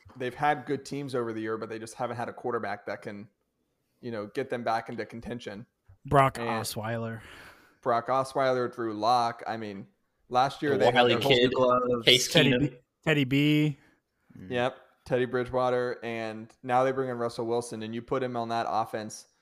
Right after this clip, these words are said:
Speaker 1: where you already have Cortland Sutton and Jerry Jeudy. Obviously, you lose Tim Patrick for the year he tore his A C L, and then you have a defense that was already good last year and then got better this year by bringing in Randy Gregory on the edge.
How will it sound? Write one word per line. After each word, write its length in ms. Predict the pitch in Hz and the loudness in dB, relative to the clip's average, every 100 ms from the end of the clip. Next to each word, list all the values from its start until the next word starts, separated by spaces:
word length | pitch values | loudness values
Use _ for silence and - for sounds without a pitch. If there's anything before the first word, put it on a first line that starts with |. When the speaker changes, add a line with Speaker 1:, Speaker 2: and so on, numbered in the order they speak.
| _ | _
Speaker 1:
where 120 | - 113 | -4 0
you 60 | |
already 260 | 117 131 127 | 2 2 2
have 220 | 120 - | 0 -2
Cortland 360 | - 127 117 113 | -4 -4 -4 -8
Sutton 360 | - 113 113 | -4 -4 -4
and 160 | 110 113 | -8 -6
Jerry 260 | 113 113 | -4 -2
Jeudy. 500 | 113 120 117 113 110 113 _ _ - | -4 -6 -6 -4 -6 -10 _ _ -4
Obviously, 320 | 117 127 139 | -2 -2 -4
you 100 | 123 | -6
lose 220 | 120 123 120 | -4 -4 -4
Tim 160 | 117 | -8
Patrick 320 | 113 110 113 | -2 -2 -4
for 100 | 113 | -8
the 100 | 113 110 | -6 -4
year 120 | 110 | -4
he 40 | |
tore 220 | 107 117 110 | -4 -6 -6
his 100 | 113 | -4
A 100 | 107 | -6
C 200 | - 107 | -6 -4
L, 220 | 107 101 | -2 -2
and 140 | 104 | -4
then 140 | 131 156 | -4 -2
you 80 | |
have 140 | 139 120 | -2 -2
a 20 | |
defense 500 | 107 135 135 110 104 | -4 -6 -4 -10 -8
that 220 | 113 104 - - - _ - | -4 -4 -6 -14 -18 _ -10
was 140 | 117 | -2
already 260 | 123 143 147 | 2 2 2
good 220 | 131 127 | 0 -2
last 320 | 120 127 - | -2 -4 -6
year 120 | 123 107 | -6 -4
and 80 | |
then 80 | 110 | -4
got 280 | 110 101 - | -4 -4 0
better 240 | 131 131 | 0 2
this 260 | 120 123 - | 0 -2 -2
year 140 | 113 | -4
by 160 | 110 107 | 0 -2
bringing 320 | 101 113 104 | -2 -8 -8
in 80 | 104 | -8
Randy 240 | 107 104 | -8 -8
Gregory 420 | 95 110 110 107 98 | -6 -6 -4 -4 -6
on 100 | 98 | -6
the 140 | 87 | -2
edge. 400 | 120 104 104 - | -2 -2 -6 -16